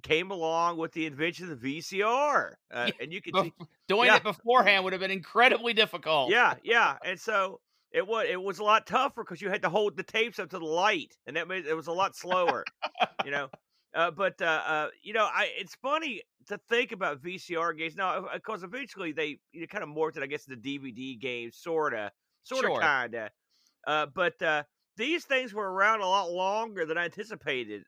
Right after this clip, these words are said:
Speaker 1: uh, the Brit. Do you remember the first time you ever played one of these bad boys?
Speaker 2: Uh, no, to be honest.
Speaker 1: <laughs> Yeah.
Speaker 2: Uh, I, I would assume it's actually the, uh, game we played this week.
Speaker 1: That's the first one you've ever played?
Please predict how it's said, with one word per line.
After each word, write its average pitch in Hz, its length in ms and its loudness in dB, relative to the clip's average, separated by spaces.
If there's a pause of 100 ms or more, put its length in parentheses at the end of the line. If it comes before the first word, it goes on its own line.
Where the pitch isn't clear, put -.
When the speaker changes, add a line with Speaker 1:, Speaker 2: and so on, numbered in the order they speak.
Speaker 1:
uh, 117 140 -2
the 113 120 -8
Brit. 139 280 -2
Do 196 80 -8
you 226 80 -2
remember 269 220 -6
the 196 140 -4
first 208 280 -4
time 196 160 -2
you 180 80 -6
ever 190 100 -6
played 160 300 -4
one 180 120 -4
of 170 60 -4
these 175 160 -6
bad 180 320 -2
boys? 180 460 -12 (480)
Speaker 2:
Uh, 180 580 10 (120)
no, 143 480 2 (340)
to 247 80 2
be 151 80 4
honest. 151 480 6 (100)
Speaker 1:
<laughs> - 0 - (580)
Yeah. 165 200 4
Speaker 2:
Uh, 165 260 8 (100)
I, 175 80 0 (120)
I 202 100 8
would 254 160 0
assume 247 640 -2
it's 160 160 -4
actually 180 480 4
the, 135 320 -4
uh, 127 200 -2
game 160 280 0
we 151 120 -6
played 151 300 -6
this 139 180 -6
week. 139 420 -12 (640)
Speaker 1:
That's 175 180 0
the 214 80 -2
first 220 300 2
one 220 120 0
you've 190 120 -4
ever 196 220 4
played? 202 540 0